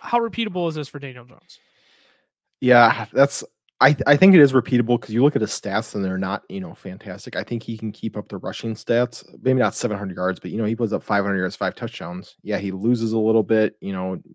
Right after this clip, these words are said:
Speaker 2: drops down maybe back of the end ten, but thirty-two hundred yards and fifteen touchdowns is not crazy by any means. You
Speaker 1: No.
Speaker 2: know, that's, that's not something that's, uh, incredibly hard to hit. Um, and even if he doesn't add any to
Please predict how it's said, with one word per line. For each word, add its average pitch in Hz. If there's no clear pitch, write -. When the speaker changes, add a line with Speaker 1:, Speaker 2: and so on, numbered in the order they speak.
Speaker 2:
drops 95
down 92
maybe 87
back 107
of 101
the 101
end 92
ten, 98
but 92
thirty-two 156
hundred 135
yards 117
and 95
fifteen 113
touchdowns 90
is 92
not 92
crazy 95
by 87
any 85
means. -
You 95
Speaker 1:
No. 82
Speaker 2:
know, 78
that's, 107
that's 110
not 143
something 123
that's, 101
uh, 92
incredibly 104
hard 90
to 82
hit. 95
Um, 95
and 135
even 165
if 165
he 165
doesn't 135
add 104
any 123
to 110